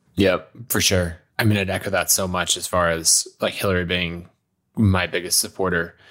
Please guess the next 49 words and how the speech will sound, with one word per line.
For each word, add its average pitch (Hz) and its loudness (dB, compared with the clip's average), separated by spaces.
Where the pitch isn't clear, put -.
You 110 4
know, 107 4
even 110 2
going 104 2
back 98 0
to - -16
the 107 0
decision 92 0
to 90 -6
go 95 2
all 92 2
in 92 -2
on 87 -4
ConvertKit, 87 -8
she - -2
was 90 -2
just 92 -4
like, 92 0
"Hundred 113 -2
percent, 139 -2
let's 101 -8
do 131 2
it." - -6
<laughs> - -20
And 117 4
I 113 4
was 117 0
like, - -4
"Wait, - 0
what?" - 2
I 143 2
thought 139 2
I 117 2
was 107 0
gonna, 101 0
like, 104 0
we 131 8
were 131 6
gonna 127 4
have 113 0
this 104 0
whole 139 2
conversation 113 0
as 90 -6
I 90 -2
was 90 -6
going 104 4
to, 92 -2
like, 85 -2